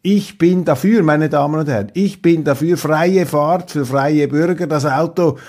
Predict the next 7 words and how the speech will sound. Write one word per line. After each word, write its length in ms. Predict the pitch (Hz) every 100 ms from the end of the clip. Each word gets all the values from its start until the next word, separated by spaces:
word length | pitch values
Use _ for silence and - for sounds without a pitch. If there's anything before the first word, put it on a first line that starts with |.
| - -
das 240 | 147 143
ist 380 | 156 147 - - - _
Freiheit 760 | - 135 151 170 156 151 151
auf 280 | 131 139 135
vier 340 | - 151 139
Rädern, 540 | 131 139 165 170 165 160
aber 540 | 139 147 185 208 226